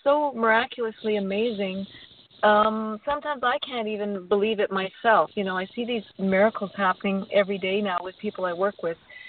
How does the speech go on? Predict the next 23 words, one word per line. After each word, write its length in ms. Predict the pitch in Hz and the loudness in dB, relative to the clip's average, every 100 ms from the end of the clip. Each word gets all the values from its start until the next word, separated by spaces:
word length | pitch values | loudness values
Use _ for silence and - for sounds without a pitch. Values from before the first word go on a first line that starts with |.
| - - - | -20 -16 2
And 100 | 226 | 2
it's 140 | 220 | 4
really 180 | 262 269 | 2 2
kind 220 | 254 247 | 2 2
of 60 | 220 | 2
hard 320 | - 214 226 - | 4 4 4 -2
to 180 | 226 214 | -8 -4
imagine 480 | 196 190 214 233 262 | -4 -6 -8 -8 -12
it 100 | - | -12
for 80 | - - | -14 -14
some 160 | 247 | -12
people, 340 | 233 247 254 254 | -12 -14 -12 -2
but 240 | 208 202 - - - - | 2 2 -2 -20 -12 -4
when 140 | 233 | -2
they're 120 | 220 | 0
actually 360 | 220 226 233 214 | -2 -6 -8 -10
able 160 | 208 | -10
to 120 | 208 - - - | -14 -20 -20 -12
see 120 | 226 | -8
it 100 | 208 - _ _ _ | -8 -8 _ _ _
live 440 | 208 220 226 214 190 | 2 4 4 0 -4
like 200 | 185 170 | -12 -10
this, 120 | 190 | -12